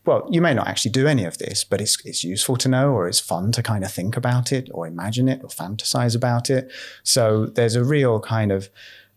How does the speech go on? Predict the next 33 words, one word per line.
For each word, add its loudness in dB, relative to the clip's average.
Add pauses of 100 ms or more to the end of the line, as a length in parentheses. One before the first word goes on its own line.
(140)
um, 0
particularly 0
in 4
the 2 (120)
nineteenth 0
century, 0
the -2
stock 0
market 0
is -2 (320)
a -18
big -8
deal, 2
it's -6
growing, 2
but -2
the -2
proportion 2
of 0
the -2
public -2
that's -2
invested 0
in 0
the -2
market -4
is -2
still 0
by 0
today's -2
standards -6
quite -4
small. 0